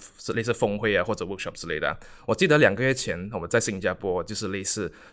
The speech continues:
做，我们做一个 workshop，就是我们在做一些交流，关于如何把这个技术带到每一个国家。有一个，呃，在当地的一个不，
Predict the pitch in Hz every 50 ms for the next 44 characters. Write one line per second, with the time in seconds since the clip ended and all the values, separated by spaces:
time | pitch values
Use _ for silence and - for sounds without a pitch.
0 | _ - - 120 104 98 92 90 87 - - - - 92 78 90 - - 98 95
1 | 90 98 107 113 - - 147 139 - - - 113 - - 113 107 104 98 85 82
2 | 85 87 87 - 104 95 90 87 - - - - _ _ - 113 104 101 - 87
3 | - - 113 107 107 104 92 104 101 - 113 107 101 92 95 101 101 107 107 113
4 | 107 - - 67 - - - - 120 - - 127 117 - 127 104 - 117 117 113
5 | 107 104 87 90 90 - 95 - - 67 - - - 73 78 80 - - - -
6 | - - _ _ _ _ _ - - 127 113 107 131 180 - - 175 180 165 131
7 | 113 104 85 - - - - - 92 92 90 90 87 76 78 80 71 67 - -
8 | 143 127 113 - 113 113 110 110 123 107 101 92 95 101 107 107 101 92 90 87
9 | 78 65 73 62 50 - - - - _ _ -